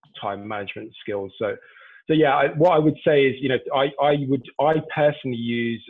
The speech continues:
Asana and Trello. Um, what I do with our tasks that come in, I filter them all into, um, a system which sort of grades them as high value, medium value, or low value, uh, high,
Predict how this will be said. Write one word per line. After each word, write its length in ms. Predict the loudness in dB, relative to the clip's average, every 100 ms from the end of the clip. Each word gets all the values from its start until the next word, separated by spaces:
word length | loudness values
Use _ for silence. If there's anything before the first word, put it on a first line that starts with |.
| _
Asana 560 | -12 -4 -2 -2 -2 -6 -12 -10
and 200 | -8 -6 -6
Trello. 340 | -4 -2 -2 -6 -12 -10
Um, 340 | -6 -6 -8 -12 _
what 180 | -4 -2
I 100 | -2
do 320 | -2 -2 -2
with 160 | -4 -4
our 480 | -4 -2 -2 -4 -8 _ _ -4
tasks 260 | -2 -4 -10
that 100 | -14 -8
come 140 | -6
in, 140 | -4
I 100 | -6 -6
filter 340 | -4 -4 -4 -10
them 160 | -8 -6
all 240 | -6 -4
into, 640 | -6 -8 -12 -10 -8 -8 -14 _ _ _ _ _ _ -4
um, 420 | -2 -2 -4 -8 -12 -14
a 180 | -10
system 540 | -10 -10 -10 -10 -8 -8
which 160 | -8 -8 -10 -12 -8
sort 120 | -6
of 40 | -4
grades 340 | -2 -2 -4
them 320 | -6 -6 -10 -10 -8
as 100 | -8 -6
high 160 | -4 -2
value, 380 | -2 -4 -4 -4
medium 260 | -6 -6
value, 260 | -8 -6 -6
or 60 | -2
low 160 | -2
value, 480 | 0 -2 -2 -6 -10 -14 _ _ -6
uh, 240 | -4 -4 -8 -8
high, 220 | -6 -6